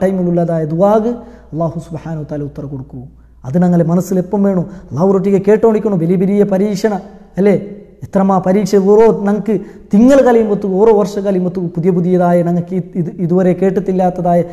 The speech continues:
പലതും ഞങ്ങൾ കേട്ടോണ്ടുള്ള അതിൽ നിന്നെല്ലാം രക്ഷപ്പെടുക അല്ലാഹു സുബ്ഹാനഹു വ തആല ഒട്ടിഗെ ദ്വാർന്നോട്ടിക്കണു. അതേപോലെ എല്ലാ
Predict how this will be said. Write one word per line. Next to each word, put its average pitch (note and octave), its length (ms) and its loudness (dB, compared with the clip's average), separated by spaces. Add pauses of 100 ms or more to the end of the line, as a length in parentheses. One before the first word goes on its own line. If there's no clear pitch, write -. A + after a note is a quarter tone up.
(320)
പലതും A3+ 360 4 (360)
ഞങ്ങൾ E3+ 260 -2
കേട്ടോണ്ടുള്ള C#3 540 -8
അതിൽ F#3+ 180 -2
നിന്നെല്ലാം A#3 420 4 (320)
രക്ഷപ്പെടുക A3+ 520 4 (100)
അല്ലാഹു F3 240 2 (100)
സുബ്ഹാനഹു E3+ 420 -4
വ D#3 100 -8
തആല D#3+ 120 -2 (160)
ഒട്ടിഗെ D3 260 -6 (600)
ദ്വാർന്നോട്ടിക്കണു. C#3 720 -8 (340)
അതേപോലെ D#3+ 580 0 (880)
എല്ലാ D#3 160 0